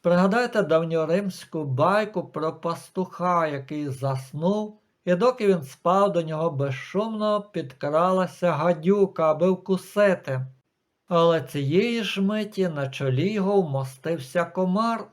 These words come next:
і боляче ужалив. Пастух огрів його долонею, комар загинув,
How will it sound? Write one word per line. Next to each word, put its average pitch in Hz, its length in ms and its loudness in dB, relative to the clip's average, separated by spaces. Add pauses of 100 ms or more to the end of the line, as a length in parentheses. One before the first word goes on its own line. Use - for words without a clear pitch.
і 156 180 -6
боляче 185 800 -2 (100)
ужалив. 143 800 -2 (600)
Пастух 196 520 0
огрів 160 360 0
його 143 240 -2
долонею, 196 840 0 (460)
комар 220 440 2
загинув, 196 840 0